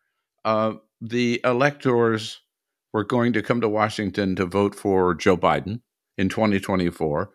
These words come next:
and Donald Trump were on the ballot, and the state legislature, controlled by Republicans, didn't want that to happen, they could actually override what the, uh, voters of Arizona, how they had voted, and send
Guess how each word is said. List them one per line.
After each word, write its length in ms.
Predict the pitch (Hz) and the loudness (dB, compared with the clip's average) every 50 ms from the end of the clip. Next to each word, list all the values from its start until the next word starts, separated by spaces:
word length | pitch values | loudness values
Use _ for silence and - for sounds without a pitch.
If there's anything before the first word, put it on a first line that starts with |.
| _ _ - | _ _ -8
and 120 | - 98 | -6 -4
Donald 360 | 92 110 107 113 113 110 107 - | 0 0 0 2 0 -2 -2 -2
Trump 240 | - 110 107 104 | -2 -2 -2 -2
were 100 | - 98 | -4 -4
on 60 | 90 90 | -2 -2
the 80 | 85 | -4
ballot, 400 | 78 - 87 80 87 98 104 - - - | -2 -2 0 0 0 -2 -4 -4 -4 -4
and 120 | 98 98 | -4 -2
the 60 | 101 | -4
state 380 | 101 - - - 143 156 147 - | -4 -4 2 2 2 2 2 0
legislature, 760 | 123 131 156 156 160 156 - - 110 95 92 - - 110 107 | 0 0 0 2 0 -4 0 0 0 0 0 -2 -4 -6 -6
controlled 480 | - - 117 101 - 131 131 139 139 | -2 -2 -2 0 2 4 4 4 4
by 100 | 127 120 | 2 2
Republicans, 880 | 120 120 117 117 117 - 135 131 127 123 113 - 113 101 98 101 95 - _ _ _ _ _ _ _ - 95 | 0 0 0 -2 -2 0 0 0 0 0 -2 0 -2 -2 -2 -2 -6 -10 _ _ _ _ _ _ _ -12 -4
didn't 460 | - 127 135 143 156 135 117 113 - | 0 0 2 2 0 -2 -2 -4 -4
want 240 | - 123 139 151 143 | -2 -2 -2 -2 0
that 200 | 135 131 127 - | -2 -2 -2 -2
to 100 | - 113 | -4 -2
happen, 420 | 117 120 127 123 - 101 85 90 - _ _ _ _ _ _ - | -2 -2 -2 -2 -6 -8 -10 -10 -14 _ _ _ _ _ _ -20
they 300 | 104 92 92 127 151 175 | -12 -4 0 0 0 0
could 240 | 175 - 190 185 185 - - | 0 -2 -4 -4 -4 -4 -2
actually 640 | 123 127 139 139 - - - 139 139 143 139 135 139 - | 0 0 0 0 -4 -10 -8 -6 -4 -2 -2 -4 -4 -4
override 1120 | - 110 120 131 127 139 139 135 135 131 - 78 87 101 107 110 117 139 147 160 175 - - _ _ _ _ _ _ _ _ _ | -2 2 2 2 2 0 -4 -4 -4 -6 -6 -2 0 2 2 4 2 2 0 -2 -2 -6 -16 _ _ _ _ _ _ _ _ _
what 320 | - 104 104 123 131 127 - _ | -12 -4 0 0 0 0 -2 _
the, 220 | 113 113 113 110 113 - - | -2 0 0 0 0 -2 -6
uh, 60 | 110 - _ - 104 _ _ _ | -6 -6 _ -20 -20 _ _ _
voters 460 | - - 117 117 135 139 139 123 117 | 0 4 6 6 6 6 2 0 0
of 140 | 127 117 110 | 0 0 2
Arizona, 760 | 113 110 113 110 104 95 - 107 104 - 131 147 156 156 151 | 2 2 2 2 0 0 0 0 0 0 -2 -2 -4 -4 -2
how 160 | - 131 127 123 | 2 2 4 4
they 200 | 117 123 123 123 | 4 2 0 2
had 200 | 135 120 104 - | 2 0 0 2
voted, 400 | 110 110 110 117 147 147 143 - _ _ _ _ _ - | 2 2 4 4 2 0 0 -4 _ _ _ _ _ -2
and 200 | - 107 107 98 | 0 0 0 0
send 480 | - - - 131 123 123 123 113 110 | 0 0 2 4 4 4 2 0 -4